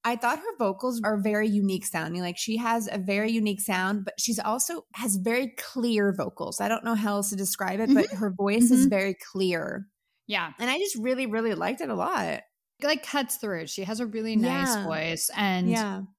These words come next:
Speaker 2: a distinguishable tone. She's really good. And there's an effortlessness flow with her.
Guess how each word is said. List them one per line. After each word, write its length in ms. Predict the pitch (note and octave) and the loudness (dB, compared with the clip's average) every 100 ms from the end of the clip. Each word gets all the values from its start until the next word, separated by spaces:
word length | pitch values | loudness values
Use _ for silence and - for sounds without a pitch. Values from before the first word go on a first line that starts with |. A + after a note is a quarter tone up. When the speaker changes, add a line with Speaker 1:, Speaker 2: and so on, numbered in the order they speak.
| _ A3 | _ -2
Speaker 2:
a 80 | |
distinguishable 880 | G3+ G3+ - G#3 F#3+ F#3 - E3+ E3 | 2 4 4 2 2 2 0 -2 -2
tone. 500 | D#3+ E3+ D#3 D3+ D3 - _ _ A#3+ | -2 -4 -4 -6 -12 -16 _ _ 0
She's 300 | A3 D4+ A3 | 4 4 4
really 420 | F#3+ F#3+ G3+ F#3 F3+ | 2 4 4 4 2
good. 280 | F#3 F3 - | 2 0 0
And 140 | G3 | 2
there's 160 | G3 F#3+ | 2 0
an 100 | A3 _ - | -4 _ -2
effortlessness 1120 | G#3+ A3 A3+ - F3 - E3+ D3+ D#3 - - _ | -2 0 -4 -2 -4 -4 -4 -4 -4 -4 -6 _
flow 380 | - F3+ F3+ E3+ | -4 0 2 2
with 160 | E3 - | -2 -4
her. 400 | C#3+ C3 - | -6 -8 -10